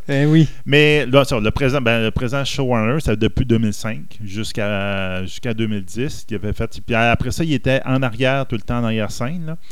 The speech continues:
Speaker 2: Euh, il a confirmé qu'il connaissait la nouvelle identité de l'acteur qui allait jouer, euh, Doctor Who. Mais pour le moment, ça n'a pas été annoncé officiellement.
Speaker 1: OK.
Speaker 2: Ok. Mais
Speaker 1: Est-ce
Speaker 2: ça a
Speaker 1: que y a,
Speaker 2: été
Speaker 1: l'acteur
Speaker 2: confirmé.
Speaker 1: a signé ou c'est juste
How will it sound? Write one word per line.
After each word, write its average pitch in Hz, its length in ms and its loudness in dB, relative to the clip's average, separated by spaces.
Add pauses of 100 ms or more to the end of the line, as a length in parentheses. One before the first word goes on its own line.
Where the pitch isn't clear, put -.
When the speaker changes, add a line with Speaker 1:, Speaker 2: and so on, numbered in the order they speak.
(520)
Speaker 2:
Euh, 131 500 4
il 131 120 4
a 131 40 4
confirmé 151 580 2
qu'il - 260 -6
connaissait 147 560 2
la 123 180 2
nouvelle 135 400 4
identité 123 560 -2
de 120 260 -2
l'acteur 110 600 -2
qui 113 100 -4
allait 95 240 -2
jouer, 104 400 -2
euh, 92 300 -2
Doctor 92 380 -2
Who. 90 180 -4 (340)
Mais 104 440 -2 (240)
pour 110 100 2
le 98 40 2
moment, 95 180 0
ça 101 120 0
n'a 85 40 0
pas 110 160 0
été 110 160 -2
annoncé 92 420 -6
officiellement. 131 520 2 (220)
Speaker 1:
OK. 90 200 -12
Speaker 2:
Ok. 120 120 -10 (520)
Mais 113 400 -6
Speaker 1:
Est-ce 180 180 6
Speaker 2:
ça 247 80 6
a - 40 10
Speaker 1:
que 202 60 4
y 226 60 8
a, 202 40 8
Speaker 2:
été 175 100 -2
Speaker 1:
l'acteur 202 400 6
Speaker 2:
confirmé. 185 80 4
Speaker 1:
a 165 40 4
signé 202 480 2
ou 233 140 2
c'est 185 220 2
juste 208 340 4